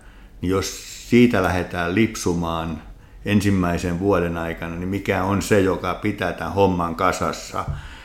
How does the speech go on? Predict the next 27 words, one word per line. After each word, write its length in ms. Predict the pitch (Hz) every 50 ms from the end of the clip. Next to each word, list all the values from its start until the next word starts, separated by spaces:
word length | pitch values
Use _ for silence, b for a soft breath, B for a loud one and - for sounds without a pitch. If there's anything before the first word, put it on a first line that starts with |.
| B B B -
Ja, 240 | - 85 80 76 - - -
ja 180 | 98 98 82 - - - - - - - - - - -
tää 220 | - 113 107 104 98
on 80 | 92
mun 220 | 87 87 90 92 95
mielestäni 640 | 92 92 90 87 82 82 - - - 85 85 82
sellainen, 720 | 85 95 90 87 87 85 82 82 82 82 82 82 82 B B B B B B B 80
en 60 | 85
mä 160 | 90 87 87
nyt 220 | 87 87 85 - - - - - - - - - - - - - - - - - - -
mitään 420 | 87 90 87 82 - 90 85 80
pelisääntökeskustelua 1300 | - 101 90 90 85 - - 95 85 82 - - - - 104 90 - - - - - - 87 87 85
semmosia, 480 | 92 107 98 92 85 78 85 85 85 87
mutta 280 | 85 85 90 - 95
tää 280 | - - - 113 107 101
on 160 | 101 104 107
juuri 300 | 113 120 113 104 95 92
sitä, 280 | 90 - 87 - 95 90
mitä 220 | 90 87 - 87
tarkoitan, 560 | 80 - 92 87 87 - 90 87 80 92 82
että 160 | 82 78 - 85
nyt 120 | 78 -
haetaan 460 | - 98 95 90 82 87 85 80 80
vähän 260 | 87 85 87 85 82
niin 160 | 82 82 82 80
kuin, 200 | 90 85 82 80
että 180 | 78 - -